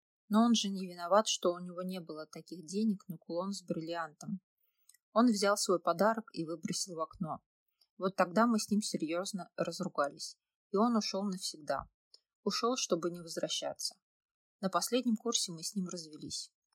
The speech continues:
Раздался телефонный звонок, но она даже не повернула голову. Телефон позвонил несколько раз и замолк. «Я его любила», продолжала Марина,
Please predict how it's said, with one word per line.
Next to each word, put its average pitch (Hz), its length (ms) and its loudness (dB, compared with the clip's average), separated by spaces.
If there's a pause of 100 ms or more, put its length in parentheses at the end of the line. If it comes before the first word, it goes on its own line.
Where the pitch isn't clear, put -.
(680)
Раздался 214 520 4
телефонный 208 500 -2
звонок, 165 480 -4 (420)
но 175 140 -4
она 240 220 4
даже 202 300 2
не 185 120 0
повернула 180 540 -6
голову. 147 460 -8 (220)
Телефон 240 460 0
позвонил 190 480 -2
несколько 170 500 -8
раз 196 260 2
и - 80 -10
замолк. 156 540 -6 (800)
«Я 208 160 2
его 240 220 2
любила», 208 520 4 (260)
продолжала 156 460 0
Марина, 151 520 -12